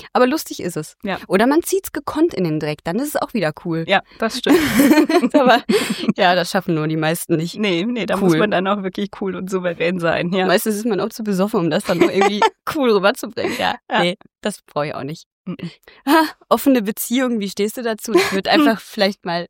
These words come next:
Speaker 1: skippen.
Speaker 2: Ja, <laughs> hatten wir schon. <laughs>
Speaker 1: Das sind alles Dinge, die wir schon hatten.
Speaker 2: Okay.
Speaker 1: Weil ich so viel gefragt hab. Lieblingsstellungen, was sind deine Favoriten und warum?
Speaker 2: Ach du Jemine.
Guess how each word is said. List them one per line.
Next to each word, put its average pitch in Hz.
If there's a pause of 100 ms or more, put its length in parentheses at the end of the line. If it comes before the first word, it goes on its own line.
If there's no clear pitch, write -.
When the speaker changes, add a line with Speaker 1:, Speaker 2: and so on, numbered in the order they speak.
Speaker 1:
skippen. - (200)
Speaker 2:
Ja, 233 (220)
<laughs> 254
hatten 220
wir 190
schon. 247
<laughs> - (2250)
Speaker 1:
Das -
sind 170
alles 180
Dinge, 190
die 185
wir 175
schon 180
hatten. 160 (100)
Speaker 2:
Okay. 214 (680)
Speaker 1:
Weil 156
ich -
so 180
viel -
gefragt 180
hab. - (640)
Lieblingsstellungen, 180
was 175
sind 302
deine 233
Favoriten 180
und 202
warum? 170 (380)
Speaker 2:
Ach -
du 202
Jemine. 165